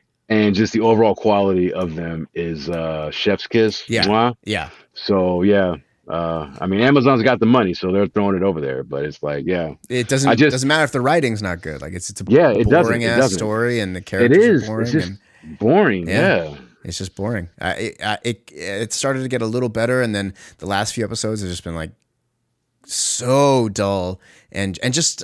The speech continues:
Speaker 2: obvious, just so fucking obvious. With Game of Thrones, you never know what the fuck is gonna happen.
Speaker 1: Yeah.
Speaker 2: And,
Speaker 1: But, the, but
Speaker 2: yeah.
Speaker 1: it, it, it goes back to my, my, my saying before, where I was saying, where it's like, the thing that makes Game of Thrones what it is,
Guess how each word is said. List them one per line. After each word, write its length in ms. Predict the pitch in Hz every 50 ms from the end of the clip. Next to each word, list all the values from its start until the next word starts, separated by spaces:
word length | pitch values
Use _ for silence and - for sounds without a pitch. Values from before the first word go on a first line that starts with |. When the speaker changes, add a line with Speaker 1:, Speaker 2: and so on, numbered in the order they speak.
| - -
Speaker 2:
obvious, 540 | - - 226 190 139 120 98 143 - -
just 200 | - 160 156 -
so 260 | - 175 190 202 214 196
fucking 340 | - - 165 165 165 143
obvious. 320 | 135 143 143 120 110 107 110
With 260 | 120 107 117 120 117
Game 200 | - 190 226 233
of 100 | 202 147
Thrones, 380 | 147 160 160 139 131 120 113 - - - - _ _ _
you 220 | - 143 190 220 208
never 240 | 190 180 165 170 170
know 180 | 165 170 170
what 480 | 170 156 139 131 127 131 156 175 165 -
the 100 | - 113
fuck 300 | - - 127 113 98 -
is 80 | 98
gonna 220 | 90 101 92 87 87
happen. 480 | 90 87 80 80 - 85 85 85 85 - _ _ -
Speaker 1:
Yeah. 240 | - - 80 76 76 - _ _ -
Speaker 2:
And, 320 | 104 107 107 107 107 - 107
Speaker 1:
But, 120 | 104 104
the, 40 | -
but 120 | - 185 180
Speaker 2:
yeah. 40 | 190 - - - _ -
Speaker 1:
it, 200 | - 139 139 - -
it, 60 | - - - - -
it 80 | 143 123
goes 200 | 190 185 160 123
back 220 | 147 180 165 -
to 80 | - 147
my, 220 | 147 147 139 120
my, 160 | - 135 131 117
my 140 | 110 131
saying 240 | 123 - 143 143 131
before, 360 | 117 110 - - 165 180 156 113
where 100 | 107 104
I 20 |
was 160 | 101 98 -
saying, 260 | - 156 175 180 120 95
where 120 | 90 92
it's 100 | 87 -
like, 220 | 110 104 101 - - _ _ _ _ _ _ _ _ _ _ _ _ _ _ _ _ _ _ _ _ _ _ _ _ _ _ _ _ _ -
the 160 | 95 156 143
thing 460 | - - 202 233 254 254 247 226 185
that 100 | 156 139
makes 240 | 135 139 139 123 101
Game 240 | 92 120 120 120 117
of 100 | 110 -
Thrones 380 | 92 104 107 104 101 95 78
what 160 | 82 98 98 92
it 100 | 87 90
is, 460 | 87 80 78 76 73 - - -